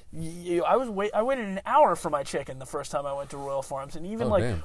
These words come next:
Speaker 1: we just got a Texas Roadhouse, and it's packed every fucking night. Like, it's just, pe-, people in certain places just seem to get very excited if something different shows up, you
Speaker 2: That's
Speaker 1: know?
Speaker 2: true.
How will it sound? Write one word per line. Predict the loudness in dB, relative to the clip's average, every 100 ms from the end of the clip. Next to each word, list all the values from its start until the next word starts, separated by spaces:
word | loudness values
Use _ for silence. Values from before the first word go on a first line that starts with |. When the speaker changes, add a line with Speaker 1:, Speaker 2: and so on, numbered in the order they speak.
| -2
Speaker 1:
we | -2
just | 0 10
got | 10
a | 10
Texas | 4 2 2 -6
Roadhouse, | -2 -2 -2 -2 -4 -6 -10
and | -12
it's | -12
packed | -4 2 2 2
every | 4 4 4 -4
fucking | 0 0 0 -6
night. | -2 0 0 -4
Like, | -6
it's | -6 -8
just, | -8 -10 -10 -14 -14 -6
pe-, | -4
people | -4 -4 -2 0
in | 2
certain | 6 6 6
places | 4 4 0
just | -6 -6
seem | -6 -6
to |
get | -10
very | -8 -4 -2 -4
excited | -6 0 0 0 -6
if | -6
something | -6 -8 -8
different | -4 -4 -6 -10
shows | -10 -8 -8 -8
up, | -10 -8
you | -4
Speaker 2:
That's | -2 2
Speaker 1:
know? | 2
Speaker 2:
true. | 2